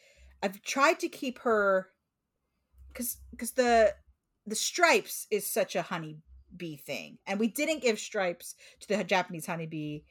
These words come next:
other than on her, like, her side detailing because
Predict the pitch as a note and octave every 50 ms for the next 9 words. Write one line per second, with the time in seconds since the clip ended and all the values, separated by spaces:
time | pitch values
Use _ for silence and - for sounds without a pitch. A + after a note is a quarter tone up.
0 | _ _ _ _ _ - F3+ F#3+ F#3 F3+ E3+ F3+ E3+ E3 D#3+ D#3+ E3+ F3 E3 D#3
1 | - - D#3+ C#3+ - - - D#3+ C#3 D3+ D#3 D#3+ D#3+ G3+ G3+ G3 - - G3+ G3
2 | G3 F#3+ F#3+ F#3+ F#3+ - - - - A#3 - - G3+ - - F#3 E3+ E3+ E3+ D#3+
3 | - -